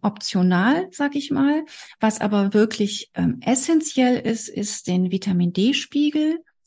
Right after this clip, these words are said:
auf ein gutes Maß zu bringen und auch den Omega-drei-Spiegel auf ein gutes Maß zu bringen. Und da macht es wirklich Sinn, den zu testen,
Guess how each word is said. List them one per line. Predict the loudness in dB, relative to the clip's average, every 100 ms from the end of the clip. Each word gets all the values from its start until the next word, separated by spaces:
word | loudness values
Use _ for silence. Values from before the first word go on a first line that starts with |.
| _ -6
auf | -2
ein | 2 4
gutes | 2 0 0
Maß | 2 2 0 -4
zu | -12
bringen | -2 2 2
und | 2
auch | -2 -4
den | -4
Omega-drei-Spiegel | 0 2 2 -2 -2 -2 2 2 0 -4 -4 -2 -2
auf | -2 -2
ein | -4
gutes | -4 -8 -6
Maß | -2 -2 -4
zu | -6 -8
bringen. | 0 2 2
Und | 0 -2
da | 0 4 6
macht | 4 2 -6
es | -10 -8 0
wirklich | 2 2 -2 -4 0
Sinn, | 4 4 2 -16 -16 -18 _ _
den | 2 2 0 -8 _
zu | -10 -10
testen, | -4 -2 2 2 2